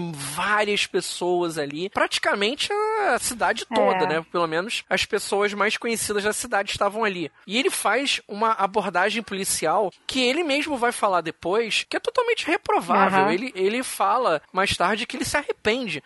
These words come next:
Speaker 1: de todo o processo. Não importa se o Terry tenha ou não tenha assassinado o cara. Foi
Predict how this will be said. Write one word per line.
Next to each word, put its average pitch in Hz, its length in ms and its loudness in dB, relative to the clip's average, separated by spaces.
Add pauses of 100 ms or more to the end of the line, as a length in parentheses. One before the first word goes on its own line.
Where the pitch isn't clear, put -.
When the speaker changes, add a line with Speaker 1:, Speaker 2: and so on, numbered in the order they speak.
Speaker 1:
de 180 100 -4
todo 196 360 0
o 269 40 -8
processo. - 880 0
Não 226 100 -2
importa 233 600 -2
se - 240 -6
o 175 340 -2
Terry 170 320 0
tenha 202 380 2
ou 190 180 2
não 190 240 0
tenha 175 600 -2
assassinado 170 680 0
o - 20 -8
cara. 151 240 0
Foi 208 300 -2